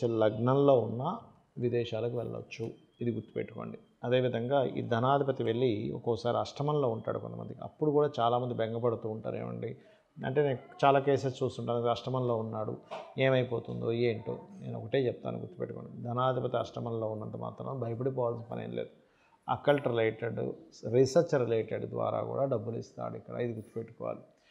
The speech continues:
ఇంకోటి ఏంటంటే ధనాధిపతి ఎప్పుడైనా వృషభంలో ఉన్నప్పుడు తులాలగ్నం వారికి ఇక్కడ కూడా గవర్నమెంట్ జాబ్స్ ఇస్తాడు,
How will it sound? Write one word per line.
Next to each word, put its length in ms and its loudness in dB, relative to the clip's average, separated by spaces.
ఇంకోటి 340 6
ఏంటంటే 500 0
ధనాధిపతి 600 2
ఎప్పుడైనా 340 -2
వృషభంలో 580 0
ఉన్నప్పుడు 580 -2
తులాలగ్నం 400 4
వారికి 180 -4
ఇక్కడ 220 4
కూడా 160 8
గవర్నమెంట్ 400 4
జాబ్స్ 260 -2
ఇస్తాడు, 320 -10